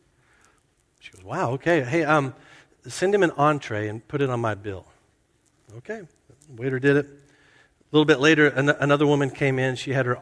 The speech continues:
arm in a cast. She asked the waiter, "Is that Jesus in the corner?" "Yeah, it is." "Oh, he's got some food but no drink. Hey, send, send him a drink and put it on my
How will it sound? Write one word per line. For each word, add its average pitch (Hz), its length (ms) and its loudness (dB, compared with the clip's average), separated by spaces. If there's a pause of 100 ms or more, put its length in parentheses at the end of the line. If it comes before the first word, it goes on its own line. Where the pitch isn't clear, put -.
arm 139 320 2
in 104 80 -6
a 95 60 -10
cast. - 600 -12 (840)
She - 240 -4
asked 127 220 0
the 123 60 -6
waiter, 123 400 2 (560)
"Is 117 160 -10
that 247 280 0 (800)
Jesus 185 540 -8
in 160 80 -6
the 143 80 -6
corner?" 180 460 -6
"Yeah, 165 220 2
it 160 60 -4
is." 143 400 -6 (1120)
"Oh, 160 40 -8
he's 160 120 -8
got 180 120 -2
some 143 140 -2
food 175 300 0
but 139 100 -4
no 139 120 2
drink. 151 200 -2
Hey, 156 100 0
send, 170 360 -4
send 190 160 0
him 190 100 4
a 139 40 2
drink 131 380 -4
and 110 120 -10
put 131 120 -6
it 131 80 -4
on 123 120 -4
my 113 240 -4